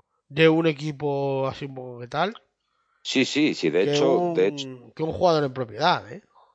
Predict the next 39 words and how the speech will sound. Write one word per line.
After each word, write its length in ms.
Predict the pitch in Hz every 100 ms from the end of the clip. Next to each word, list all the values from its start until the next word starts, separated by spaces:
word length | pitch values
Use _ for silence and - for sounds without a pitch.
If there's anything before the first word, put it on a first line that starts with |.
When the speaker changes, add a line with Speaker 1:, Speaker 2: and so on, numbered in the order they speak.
| -
Speaker 2:
No, 160 | 127
no, 160 | 123 127
sí, 160 | 123 110
sí, 340 | 139 117 -
eh, 260 | - 71 73 73 69
o 40 | 65
sea, 440 | 76 65 53 60
sí, 160 | - 85
sí, 280 | - 120 67
de 100 | 50
hecho 240 | 76 85
Speaker 1:
Ahora 120 | 82 202
Speaker 2:
lo 60 |
Speaker 1:
cualquier 300 | 180 175 190
Speaker 2:
dijo 120 | 185 175
Speaker 1:
equipo, 340 | 180 190 160
cualquier 320 | 170 165 147
equipo 300 | 165 180 180
de 140 | 180 175
primera 640 | 175 175 185 180 175 170
que 80 | 170
tenga 260 | 175 170
aquí 260 | 170 170 170
un 120 | 170
jugador 1160 | - 160 160 156 170 170 170 170 165 165 160 156 _ _ _ _ _ -
que 160 | 156
no 160 | 170 165
sepa 280 | 170 160 156
qué 60 |
hacer 320 | 160 147 165 151
con 300 | 151 156 170
él, 880 | 180 175 175 175 170 165 165 165 160
tal, 300 | 165 165 160
o 80 |
del 160 | 151 147
filial, 1120 | - 143 147 170 180 180 175 170 170 165 165
¿sabes? 420 | 151 156 123 120 -
O 60 |
sea. 380 | - 139 117 -